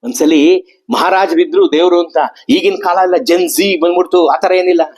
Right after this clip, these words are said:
<laughs> ಮೈಸೂರಿನ ಧಮನಿ ಧಮನಿಯಲ್ಲಿ, ರಕ್ತದ ಕಣ ಕಣಗಳಲ್ಲಿ, ನರನಾಡಿಗಳಲ್ಲಿ ಈ ಭಕ್ತಿಯ ಪ್ರವಾಹ ಹರಿತಾ ಇರುತ್ತೆ ಜನ್ಮದಿಂದ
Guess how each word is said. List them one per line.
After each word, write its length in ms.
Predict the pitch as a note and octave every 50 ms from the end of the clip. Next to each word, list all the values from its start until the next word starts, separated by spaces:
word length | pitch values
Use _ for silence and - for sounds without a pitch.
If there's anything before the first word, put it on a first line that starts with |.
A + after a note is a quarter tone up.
| - - _ -
<laughs> 540 | - A#3+ - _ - - - _ _ _ _ _ _ - - - - B3+ G#3+ - - - -
ಮೈಸೂರಿನ 500 | A#3 - E3 - - - D#3+ D3+ D#3+ D#3+ D3 A#2+
ಧಮನಿ 360 | - D3 C#3 C#3 D3 D3+ C#3+
ಧಮನಿಯಲ್ಲಿ, 580 | C#3 C#3 - C#3 C#3+ D3+ C#3+ C#3 C#3 C#3 C3 B2
ರಕ್ತದ 400 | - C3 - _ _ - D3+ C3
ಕಣ 260 | C3+ - - - C#3
ಕಣಗಳಲ್ಲಿ, 580 | C#3 - C#3+ C#3+ D3 D3 D3 D3 C#3+ C#3 C3 A#2
ನರನಾಡಿಗಳಲ್ಲಿ 1120 | A2+ - C#3+ D3 D3 D3+ D#3+ E3+ F3 D#3+ E3 E3 D3+ D3+ D3+ D3 C3+ A#2+ - _ _ _ -
ಈ 80 | C3+ C3 -
ಭಕ್ತಿಯ 440 | - D3+ - - _ - E3+ D#3+ C#3+
ಪ್ರವಾಹ 500 | A#2 - - - - - E3 - - - C#3+ - - _ - - _
ಹರಿತಾ 400 | - C#3+ D3 E3 D#3+ - D#3+ E3
ಇರುತ್ತೆ 240 | D#3 D3+ D3+ - C3+
ಜನ್ಮದಿಂದ 640 | A2+ - - C#3+ D3+ D3+ D3 B2+ B2+ C#3 - -